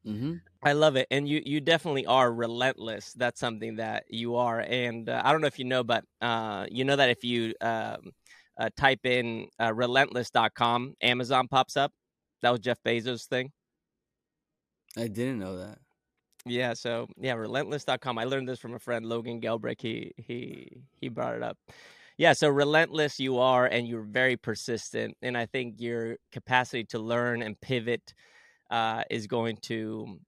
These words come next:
Speaker 2: uh, assist you in that process. And I think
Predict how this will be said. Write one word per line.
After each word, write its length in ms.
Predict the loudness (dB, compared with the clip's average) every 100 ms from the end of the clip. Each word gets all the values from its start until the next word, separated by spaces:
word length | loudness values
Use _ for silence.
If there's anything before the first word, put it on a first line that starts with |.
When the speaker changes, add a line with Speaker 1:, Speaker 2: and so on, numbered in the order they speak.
| _ -14
Speaker 2:
uh, 240 | -12 -12 -10
assist 500 | -8 -6 -6 -6 -8
you 340 | -8 -8 -8
in 180 | -8 -6
that 180 | -6 -6
process. 640 | -2 0 0 -4 -8 -8
And 300 | -4 -2 0
I 100 | 0
think 280 | 0 -2 -6